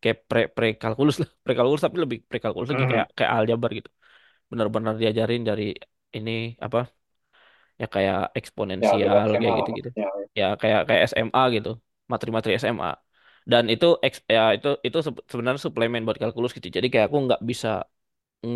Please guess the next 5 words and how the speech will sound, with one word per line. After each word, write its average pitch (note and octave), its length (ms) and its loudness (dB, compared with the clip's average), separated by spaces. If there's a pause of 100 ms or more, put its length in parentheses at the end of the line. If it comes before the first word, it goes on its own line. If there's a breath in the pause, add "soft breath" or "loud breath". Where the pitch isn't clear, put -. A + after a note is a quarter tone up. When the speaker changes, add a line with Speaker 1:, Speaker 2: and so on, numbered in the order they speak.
(1200)
Speaker 1:
ngelihat A#2+ 320 4 (280)
gimana A2+ 300 0 (300)
aku - 220 -4
berhasil A#2 400 2 (120)
ngajarnya A#2 420 4